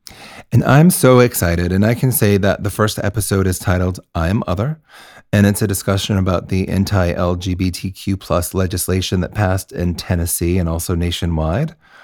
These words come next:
Um, and I didn't really mean for this to be political. I mean, I am political. Um, and this episode in particular is an issue that I absolutely have to speak my mind on. So I do hope that you'll tune in.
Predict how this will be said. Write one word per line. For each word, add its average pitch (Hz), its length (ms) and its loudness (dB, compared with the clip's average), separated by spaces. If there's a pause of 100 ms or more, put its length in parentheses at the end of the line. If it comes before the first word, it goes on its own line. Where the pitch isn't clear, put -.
(360)
Um, 92 360 -2 (300)
and 123 100 6
I 170 80 4
didn't 202 180 2
really 123 240 6
mean 107 320 2
for 123 120 0
this 131 160 -2
to 123 120 -2
be 120 180 -2
political. 117 760 -4
I 95 120 -4
mean, 98 360 -4
I 87 240 -2
am 95 320 -2
political. 135 640 -4 (400)
Um, 90 280 0
and 95 120 4
this 95 200 0
episode 98 500 -2
in 95 100 0
particular 95 540 -2
is 92 140 -2
an 92 80 0
issue 95 300 0
that 90 100 0
I 82 80 0
absolutely 87 480 -4
have 98 240 -2
to - 100 -10
speak - 320 -2
my 82 140 0
mind 82 400 0
on. 82 300 -2 (320)
So 104 180 4
I 107 40 6
do 117 120 4
hope 123 160 4
that 104 100 0
you'll 104 180 0
tune 113 280 2
in. 98 280 0